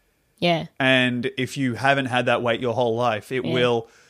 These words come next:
Speaker 2: your body will adapt to it in ways that make you look like you are a funny little Conor McGregor man.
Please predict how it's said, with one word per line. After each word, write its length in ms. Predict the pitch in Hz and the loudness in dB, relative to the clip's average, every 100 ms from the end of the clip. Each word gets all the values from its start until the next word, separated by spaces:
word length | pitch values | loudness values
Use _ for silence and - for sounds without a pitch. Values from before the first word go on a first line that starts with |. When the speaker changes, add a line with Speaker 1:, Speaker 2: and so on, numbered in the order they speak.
| _ _ _ - | _ _ _ 0
Speaker 2:
your 160 | 143 | 2
body 260 | 123 156 165 | 4 4 6
will 160 | 151 139 | 4 4
adapt 320 | 131 139 135 | 4 2 2
to 80 | 147 | 2
it 80 | 123 | 0
in 120 | 120 | 2
ways 300 | 120 120 113 | 2 2 0
that 140 | - 131 | -2 0
make 320 | 139 139 - | 0 0 0
you 320 | 147 127 123 - | 2 2 0 0
look 400 | 143 180 214 131 | 4 4 2 0
like 420 | 110 104 160 - - - - _ - - - | 0 0 -4 -10 -20 -20 -20 _ -20 -12 -4
you 260 | 131 131 | -2 -2
are 380 | 98 107 147 - - | 0 2 0 -2 -4
a 140 | 165 175 - - _ | -4 -4 -12 -20 _
funny 480 | - - 170 170 214 | -12 -4 -2 -2 -4
little 380 | 117 110 151 | -4 -2 -4
Conor 340 | - - 123 147 | -4 -4 -2 0
McGregor 500 | 262 320 381 381 254 | -2 2 2 4 2
man. 440 | 127 113 233 214 | 2 2 4 4